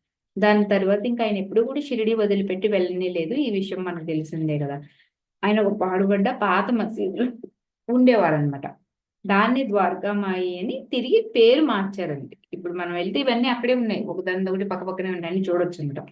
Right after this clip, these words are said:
మహాభారత సంబంధీకుడైన శ్రీకృష్ణుడు ఉన్న పురం పేరేంటండి? అది కూడా ద్వారకాయే కదా. చూడండి,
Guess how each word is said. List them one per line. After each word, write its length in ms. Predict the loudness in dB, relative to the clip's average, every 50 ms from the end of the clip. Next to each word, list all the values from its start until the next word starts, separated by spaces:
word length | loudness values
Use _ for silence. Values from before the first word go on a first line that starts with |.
| -20 _ _ _ _ _ _ _ _ _ _ 2
మహాభారత 680 | 4 4 4 4 4 2 2 4 4 4 4 4 2 2
సంబంధీకుడైన 840 | 0 0 -2 -2 -2 -2 0 0 0 2 2 0 0 -2 -2 -4 -8
శ్రీకృష్ణుడు 640 | -6 -4 -4 -4 -2 -2 -2 -2 -2 -4 -4 -2
ఉన్న 260 | 0 0 -2 -2 -4 -8 -12 -20 _ _ _ 2
పురం 220 | 4 4 4 4 2
పేరేంటండి? 920 | 4 4 4 4 4 4 2 2 0 -2 -2 -2 -2 -4 -4 -4 -6 -8 -10
అది 180 | -10 -8 -8 -6 -6
కూడా 180 | -4 -2 -2
ద్వారకాయే 760 | -2 -2 -2 -2 -2 -2 -2 -4 -4 -4 -4 -4 -4 -4 -4 -6
కదా. 300 | -6 -6 -6 -6 -8 -10 -14 _ _ _ _ _ _ _ _ _ 0
చూడండి, 380 | 0 2 2 2 0 -2 -4